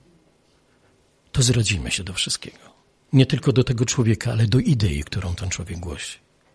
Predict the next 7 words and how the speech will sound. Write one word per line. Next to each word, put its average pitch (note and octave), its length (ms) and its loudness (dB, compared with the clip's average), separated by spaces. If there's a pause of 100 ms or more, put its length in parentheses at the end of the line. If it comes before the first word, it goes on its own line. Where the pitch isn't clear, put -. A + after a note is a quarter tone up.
(1300)
W - 20 2
jaki A#2+ 220 2
sposób B2 380 0
Jezus A#2+ 240 0
postępuje A#2+ 500 -2
z - 60 -4
Tomaszem? C#3 540 -6